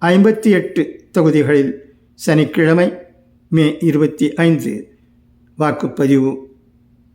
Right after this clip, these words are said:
நடைபெறவுள்ளது. தில்லியில் மொத்தமுள்ள ஏழு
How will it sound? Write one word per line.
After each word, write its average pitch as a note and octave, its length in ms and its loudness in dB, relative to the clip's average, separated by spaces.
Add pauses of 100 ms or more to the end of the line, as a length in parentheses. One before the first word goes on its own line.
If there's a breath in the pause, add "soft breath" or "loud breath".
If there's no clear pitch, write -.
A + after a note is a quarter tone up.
(640)
நடைபெறவுள்ளது. D3+ 840 -2 (1700)
தில்லியில் F#3+ 540 2 (260)
மொத்தமுள்ள D#3+ 640 0 (1000)
ஏழு G3 720 0